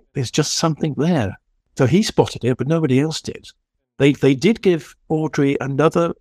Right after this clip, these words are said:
role in a couple of, a couple of years later, or what, thirteen, fourteen months later, called Secret People, which, which is sort of, um,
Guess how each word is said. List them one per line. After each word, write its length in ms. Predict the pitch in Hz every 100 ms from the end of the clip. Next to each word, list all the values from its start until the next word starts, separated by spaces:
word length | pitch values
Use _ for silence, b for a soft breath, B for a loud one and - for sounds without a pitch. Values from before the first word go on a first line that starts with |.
| -
role 520 | 147 160 165 170 175 -
in 120 | 120
a 60 | 120
couple 360 | - 143 156
of, 220 | 151 151 -
a 100 | -
couple 420 | - 170 180 160
of 120 | 160
years 320 | 147 160 160 151
later, 420 | 151 151 - - -
or 180 | 120 110
what, 300 | 120 131 - _ _ _ b b _ _ _ _
thirteen, 420 | - 151 - 156
fourteen 380 | 131 156 151 156
months 240 | 156 151
later, 500 | 139 151 - 151 147
called 240 | - 139 123
Secret 520 | - 175 175 - -
People, 440 | - 165 - 65 - _ _ _ -
which, 220 | 143 -
which 160 | 131 -
is 100 | -
sort 300 | 160 139 127
of, 100 | 123
um, 340 | 120 117 107